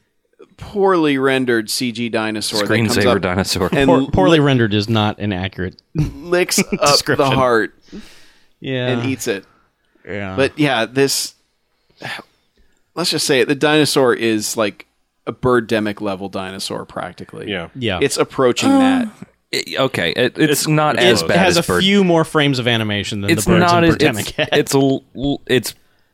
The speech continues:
Speaker 2: miles better than Birdemic, but it's still miles from Jurassic
Speaker 4: Let,
Speaker 2: Park.
Speaker 4: let's say Birdemic
Speaker 1: Yeah.
Speaker 4: was after dark one point oh. This was at least, like, two or three point oh.
Speaker 3: Yeah.
Speaker 2: Sure.
Speaker 1: Yeah.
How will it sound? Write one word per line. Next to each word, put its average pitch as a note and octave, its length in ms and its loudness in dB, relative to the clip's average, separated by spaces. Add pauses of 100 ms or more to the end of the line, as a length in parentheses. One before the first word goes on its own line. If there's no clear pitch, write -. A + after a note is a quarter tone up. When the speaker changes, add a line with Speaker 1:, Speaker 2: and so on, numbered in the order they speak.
(100)
Speaker 2:
miles B2+ 500 2
better G2+ 280 2
than F2+ 160 0
Birdemic, D#2+ 480 -2
but F#2+ 120 0
it's F#2+ 160 0
still G#2+ 200 0
miles F2+ 440 0
from F2 220 -4
Jurassic D2+ 460 -4
Speaker 4:
Let, E3+ 160 2
Speaker 2:
Park. E3+ 100 -6
Speaker 4:
let's F#3+ 140 0
say A3 140 4
Birdemic C#3+ 460 2
Speaker 1:
Yeah. B2 60 2
Speaker 4:
was A2 120 2
after A#2 320 -4
dark A2 280 -2
one G2 180 -2
point A2 260 0
oh. G#2+ 160 2
This A#2 160 -6
was A#2+ 120 -6
at G#2 100 -8
least, G#2 200 -4
like, F2+ 180 -6
two G2+ 180 -4
or E2+ 100 -4
three F#2+ 200 -8
point D#2+ 280 -8
oh. D2+ 220 -8
Speaker 3:
Yeah. G#2+ 180 -10
Speaker 2:
Sure. E2+ 460 -2
Speaker 1:
Yeah. G2 220 -14